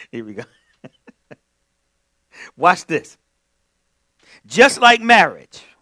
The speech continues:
Oh, y'all gonna be, ooh, y'all gonna be, y'all gotta follow with me on this one. Mm. Mm. Just like marriage, in the original context of marriage,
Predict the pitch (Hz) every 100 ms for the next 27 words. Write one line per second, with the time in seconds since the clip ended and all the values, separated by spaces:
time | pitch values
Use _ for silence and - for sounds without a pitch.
0 | _ _ 90 95 107 87 82 67 _ -
1 | 214 139 110 104 90 85 - _ 110 123
2 | 123 - 151 190 147 117 110 104 101 _
3 | _ _ _ _ _ _ _ 185 185 -
4 | _ _ _ _ _ _ _ _ _ -
5 | 180 - _ _ _ _ _ _ - 262
6 | 254 247 214 226 208 104 78 _ - _
7 | _ _ _ _ _ _ _ _ _ _
8 | - 202 190 185 180 262 269 269 254 -
9 | - 254 247 - 202 185 - - 180 156
10 | 190 208 110 78 _